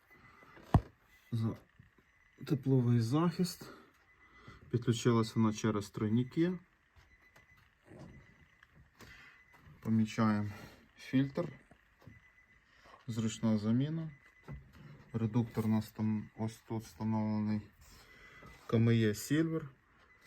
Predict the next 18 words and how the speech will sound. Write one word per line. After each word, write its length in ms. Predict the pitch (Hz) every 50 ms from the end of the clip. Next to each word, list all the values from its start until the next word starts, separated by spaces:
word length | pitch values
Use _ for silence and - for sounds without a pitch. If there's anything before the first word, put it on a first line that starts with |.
| - - - _ _ _ _ _ _ _ _ _ _ _ _ -
Ось 160 | 113 110 -
так 260 | - - 107 107 -
на 100 | 110 107
кронштейні 560 | 107 - - 107 107 - - - 110 107 107 107
надійно 440 | 104 104 98 107 107 101 101 101
закріпився. 800 | 98 107 101 - 110 120 117 117 151 156 160 156 - - - 151 139 - - _ _ _ _ _ - - - - - - _ - - - - - - - - - - - - - - - _ _ _ _ -
Ось 160 | 113 107 -
так 320 | - - 117 117 113 117 -
ось, 280 | 117 113 - - - - - - - - - - -
ось 220 | 123 113 - -
так 180 | - 127 120 117
встановили 640 | - - - 120 117 120 117 117 117 113 113 110
фільтр 400 | 107 - - 117 110 104 - 113
Alex 420 | 123 135 147 156 165 165 160 - - - - - - - - - - - - - -
циклічного 760 | - - - 135 - - 135 139 135 - - 139 135 131 131
типу 360 | 131 - 135 131 135 135 127 117 - - - 127
з 120 | 117 110
відстійником. 840 | 117 127 127 - - - - 139 135 135 131 123 - - 131 127